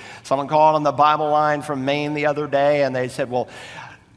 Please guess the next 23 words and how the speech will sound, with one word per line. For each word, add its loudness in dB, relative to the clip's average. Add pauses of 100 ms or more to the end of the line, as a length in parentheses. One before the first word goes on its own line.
we're -4
trying 0
to -4
study 0
the -4
Word 0
of -4
God 6
as -4
a -4
family, -2
and -4
what 2
books -8
should -10
we -4
learn?" 0
I 0
said, -8
"You -8
should -10
learn -6
Genesis, 0